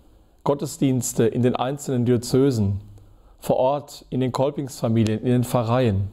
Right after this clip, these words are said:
viele andere Begegnungen und Veranstaltungen. Sie sind herzlich eingeladen, teilzunehmen.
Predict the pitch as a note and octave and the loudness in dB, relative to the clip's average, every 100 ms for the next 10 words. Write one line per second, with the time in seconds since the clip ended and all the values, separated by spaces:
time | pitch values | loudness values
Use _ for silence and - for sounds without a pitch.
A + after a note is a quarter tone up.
0 | - - - - - - - D3+ C#3 C#3+ | -10 -20 -20 -20 -20 -20 -4 0 2 2
1 | E3 C#3 A#2+ A2 C#3 C#3+ C#3 C3+ - - | -2 -2 -2 2 2 2 0 0 0 -2
2 | C#3 - A#2+ G2+ F#2+ G2 F#2+ F#2+ F#2+ - | -6 -6 0 0 2 2 4 2 -2 -10
3 | - _ _ _ _ _ - C3 C3+ - | -20 _ _ _ _ _ 0 2 2 2
4 | D3 F3 F3 - C3 D3+ C#3+ C3+ C3 C3+ | 0 0 -6 -4 -4 -2 -2 0 0 -2
5 | - C3+ C#3 - - G2 F#2+ F#2+ F#2+ | -2 0 0 0 2 4 4 2 0